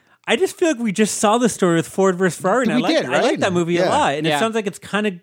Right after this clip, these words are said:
Speaker 1: following kind of a similar story, maybe
Speaker 2: Mm-hmm.
Speaker 1: more focusing on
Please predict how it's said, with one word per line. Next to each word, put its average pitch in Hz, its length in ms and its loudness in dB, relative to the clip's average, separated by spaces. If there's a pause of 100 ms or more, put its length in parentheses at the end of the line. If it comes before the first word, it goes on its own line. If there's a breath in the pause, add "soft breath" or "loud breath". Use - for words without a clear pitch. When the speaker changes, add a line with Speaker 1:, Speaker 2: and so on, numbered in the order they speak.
(200)
Speaker 1:
following 196 540 -2
kind 208 240 -6
of 233 80 -4
a 262 60 -2
similar 269 400 0
story, 247 260 -6
maybe 196 280 2
Speaker 2:
Mm-hmm. 185 60 2
Speaker 1:
more 190 160 4
focusing 180 480 -4
on 165 200 -2